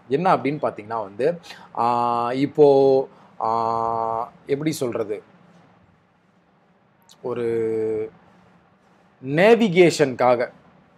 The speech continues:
சரிங்களா? நேவிகேஷனுக்காக ஒரு, ஒரு, ஒரு, ஒரு டெஸ்ட் பெட் வந்து கொண்டு வந்திருக்காங்க. யார் இதை லான்ச் பண்ணியிருக்கான்னு பார்த்தீங்கன்னா, ரமேஷ் பொக்ரியால் நிஷாங்க், Union Minister of Education. அவரோட,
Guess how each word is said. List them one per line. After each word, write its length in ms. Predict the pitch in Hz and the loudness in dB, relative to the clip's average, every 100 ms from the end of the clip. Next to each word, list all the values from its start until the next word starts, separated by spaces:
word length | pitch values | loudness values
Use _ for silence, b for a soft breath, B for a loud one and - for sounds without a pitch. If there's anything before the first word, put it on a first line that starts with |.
| _ - | _ -6
சரிங்களா? 300 | 139 147 147 | -2 2 2
நேவிகேஷனுக்காக 1400 | 127 135 185 226 226 175 165 147 127 131 139 180 226 208 | 2 0 2 2 4 2 2 0 -4 0 2 4 4 4
ஒரு, 240 | 156 135 123 | 4 2 0
ஒரு, 0 | |
ஒரு, 340 | 120 120 117 | -2 -4 -2
ஒரு 260 | 117 113 110 | -2 -2 0
டெஸ்ட் 320 | 160 151 170 | 0 0 0
பெட் 100 | 190 | 0
வந்து 280 | 139 143 151 | 0 -2 -2
கொண்டு 320 | 151 147 160 | -2 0 0
வந்திருக்காங்க. 540 | 139 123 120 117 135 196 b b - | 0 -2 -4 0 -2 -2 b b -2
யார் 320 | 135 165 226 | 4 6 6
இதை 220 | 220 160 | 6 6
லான்ச் 220 | 143 175 190 | 6 4 2
பண்ணியிருக்கான்னு 460 | 180 165 139 143 143 | -4 -2 2 2 2
பார்த்தீங்கன்னா, 320 | 123 127 180 147 | -2 -2 -2 0
ரமேஷ் 340 | 139 185 190 - | -2 -2 -4 -2
பொக்ரியால் 460 | 160 156 156 135 | -2 2 2 0
நிஷாங்க், 280 | 123 156 131 - b b - | 0 0 0 -4 b b -4
Union 300 | 165 214 214 180 | 0 2 2 0
Minister 280 | 170 - | -2 2
of 120 | 175 170 | 0 2
Education. 760 | 139 147 170 180 165 - 135 104 - | -2 -2 -2 2 2 2 -4 -6 -6
அவரோட, 600 | 120 135 135 127 127 123 | -2 0 2 2 2 -2